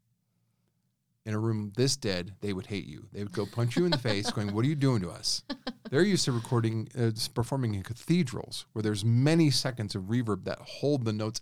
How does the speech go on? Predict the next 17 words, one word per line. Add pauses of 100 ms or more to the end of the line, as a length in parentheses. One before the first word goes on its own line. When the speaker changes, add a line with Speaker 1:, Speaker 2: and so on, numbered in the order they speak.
Speaker 1:
out
for
them. (360)
Speaker 2:
Right. (120)
Speaker 1:
Right? (520)
So
if
you
hear
the,
uh,
Vienna
Bo-, (260)
Boys
Choir, (1300)
uh, (180)
in